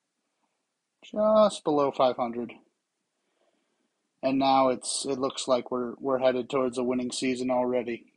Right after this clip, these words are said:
We are. We are headed towards a winning season already. So, extremely impressive. We're gonna wrap it up here, guys.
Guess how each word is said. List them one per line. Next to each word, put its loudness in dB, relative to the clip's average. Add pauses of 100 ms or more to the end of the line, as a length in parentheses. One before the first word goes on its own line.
We 4
are. 10 (400)
We 0
are 4
headed -2
towards -4
a -4
winning -4
season -8
already. -6 (580)
So, -14 (2750)
extremely 0
impressive. 0 (500)
We're -4
gonna 0
wrap 2
it 0
up 0
here, -4
guys. 0